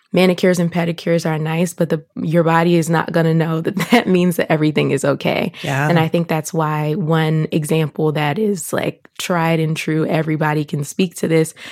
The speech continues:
Speaker 1: of a good stress management strategy is exercise. It's not just about the heart health or the other health benefits. It's about the fact that to counteract that high cortisol level, exercise releases serotonin and endorphins and tells your body that it's a safe place to be.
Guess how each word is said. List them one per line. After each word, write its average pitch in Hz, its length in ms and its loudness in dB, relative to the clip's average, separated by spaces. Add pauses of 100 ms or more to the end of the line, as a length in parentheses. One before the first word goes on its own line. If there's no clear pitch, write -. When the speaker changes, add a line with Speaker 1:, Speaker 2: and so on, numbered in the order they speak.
(160)
Speaker 1:
of 165 100 -2
a 160 60 -2
good 269 200 2
stress 190 300 -4
management 180 400 -2
strategy 165 440 -2
is 170 140 -2
exercise. - 680 -6
It's - 160 -8
not 170 200 -2
just 185 260 -2
about 147 500 -4 (340)
the 170 60 0
heart 170 300 2
health 160 460 0
or 151 360 2 (360)
the 151 520 2 (220)
other 170 180 6
health 160 360 -2
benefits. 151 500 0
It's 151 160 -2
about 156 340 0
the 165 60 0
fact 156 360 -4
that 156 360 -2 (240)
to 165 120 0
counteract 165 680 2
that 156 260 0
high 151 340 -2
cortisol 196 520 -2
level, 165 540 0 (220)
exercise 170 720 -2
releases 165 480 -2
serotonin 180 800 0
and 156 260 -2
endorphins 185 800 2
and 160 120 0
tells 151 240 -2
your 160 80 -2
body 151 280 -4
that 151 120 -6
it's 165 160 -8
a 170 60 -6
safe 160 300 -6
place 175 220 -4
to 156 100 -4
be. 151 260 -2